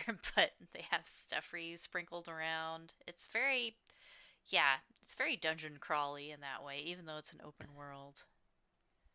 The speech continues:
It does feel very Dark Souls two.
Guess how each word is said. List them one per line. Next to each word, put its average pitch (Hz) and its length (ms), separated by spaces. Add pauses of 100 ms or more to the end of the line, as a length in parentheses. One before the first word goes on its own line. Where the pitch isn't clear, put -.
(3000)
It - 120
does 160 180
feel 147 200
very 139 220
Dark - 220
Souls - 340
two. - 60